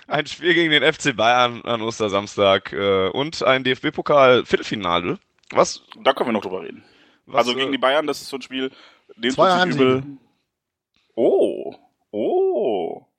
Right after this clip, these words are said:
Speaker 2: Okay, dann reden wir vielleicht doch noch über die Bayern.
Speaker 1: Ja, aber, nee, ich möchte nicht über Bayern reden.
Speaker 2: Ja, aber du, wir reden ja auch über den B V B. Klammer auf, gegen die Bayern, Klammer zu.
Speaker 1: Ja, gut. Dann
Speaker 2: Wenn
Speaker 1: ein-,
Speaker 2: Volker sagt,
Speaker 1: dann
Speaker 2: das wird ein Heimspiel, äh, Heimsieg, dann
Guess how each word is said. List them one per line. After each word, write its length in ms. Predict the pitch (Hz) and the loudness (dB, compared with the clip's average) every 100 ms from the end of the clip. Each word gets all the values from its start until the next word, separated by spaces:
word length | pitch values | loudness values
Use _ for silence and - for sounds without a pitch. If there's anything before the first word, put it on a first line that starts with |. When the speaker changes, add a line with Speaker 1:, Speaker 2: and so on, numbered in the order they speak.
| _ _ _ _ _ _ | _ _ _ _ _ _
Speaker 2:
Okay, 200 | 123 262 | -2 2
dann 120 | 139 | 2
reden 180 | 113 123 | 0 -4
wir 80 | 135 | -6
vielleicht 240 | 165 - | -6 -6
doch 100 | - | -8
noch 120 | 190 | -8
über 100 | 98 | -8
die 80 | - | -12
Bayern. 380 | - - - - _ _ _ _ _ _ _ _ _ _ _ _ _ _ _ | -10 -10 -12 -16 _ _ _ _ _ _ _ _ _ _ _ _ _ _ _
Speaker 1:
Ja, 280 | 92 87 85 - _ _ _ _ - | 0 4 4 2 _ _ _ _ 0
aber, 320 | 92 90 85 - _ | 2 4 2 0 _
nee, 500 | 87 85 73 73 71 - | -12 -6 -4 -4 -8 -12
ich 100 | 107 | -8
möchte 300 | 113 151 - | -2 0 0
nicht 160 | 104 92 | -4 -4
über 160 | 82 | -4
Bayern 340 | 82 80 78 78 | 2 2 2 0
reden. 260 | 73 - - _ _ _ _ _ | -10 -14 -20 _ _ _ _ _
Speaker 2:
Ja, 80 | 113 | 0
aber 100 | 113 | 0
du, 180 | 107 110 | -2 -2
wir 100 | 110 | 0
reden 140 | 120 | 0
ja 80 | 117 | 0
auch 80 | 107 | -2
über 300 | 107 101 104 | 0 2 2
den 160 | 107 | -2
B 80 | 104 | -2
V 100 | 107 | -2
B. 300 | 117 101 87 - _ _ _ _ _ _ | -2 -4 -6 -10 _ _ _ _ _ _
Klammer 240 | 110 98 | -2 0
auf, 240 | 90 90 | -2 -4
gegen 220 | - 92 95 | -8 -12 -10
die 80 | |
Bayern, 280 | 90 85 87 | -6 -4 -4
Klammer 280 | 90 87 85 | -6 -8 -8
zu. 260 | - - - _ _ _ _ | -10 -16 -20 _ _ _ _
Speaker 1:
Ja, 380 | - 98 110 139 - - _ 95 | -10 0 4 4 0 -12 _ -16
gut. 280 | 98 - - - _ _ - | -14 -16 -18 -20 _ _ -8
Dann 120 | 131 | -2
Speaker 2:
Wenn 100 | 107 | 0
Speaker 1:
ein-, 40 | |
Speaker 2:
Volker 240 | 107 113 117 | 0 2 2
sagt, 120 | 127 | 0
Speaker 1:
dann 40 | |
Speaker 2:
das 120 | 127 | -2
wird 100 | 110 | -6
ein 60 | 98 | -6
Heimspiel, 540 | 98 113 - 151 170 175 | -6 -6 -8 -14 -8 -2
äh, 200 | 151 127 | 0 2
Heimsieg, 320 | 127 127 190 | 2 0 -4
dann 600 | 170 170 147 92 76 65 | -4 -2 -6 -8 -12 -16